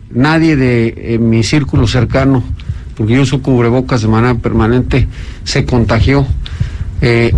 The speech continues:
pues durante el periodo que yo no tenía la información de que estaba contagiado.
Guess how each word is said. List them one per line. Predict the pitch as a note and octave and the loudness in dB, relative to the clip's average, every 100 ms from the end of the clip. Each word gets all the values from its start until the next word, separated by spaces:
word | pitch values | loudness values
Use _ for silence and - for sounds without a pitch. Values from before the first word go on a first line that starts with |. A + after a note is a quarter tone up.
| - | 2
pues | B2 A2 - | 2 0 0
durante | B2+ A#2 A#2 A#2+ | 2 2 0 -2
el | |
periodo | G#2 A#2+ C3+ C#3 | 0 0 2 0
que | - A2 | 0 0
yo | B2 | 2
no | B2+ B2+ B2+ | 2 2 0
tenía | - A#2+ B2 | 0 2 0
la | B2 A2+ A2 | 0 -2 -2
información | G2+ A2 A2 A#2 C3 | -2 -2 0 2 2
de | B2+ | 0
que | - | -2
estaba | - A#2 | -4 -4
contagiado. | - A#2 A#2 A#2 C3+ C#3 | -2 -4 -2 0 2 2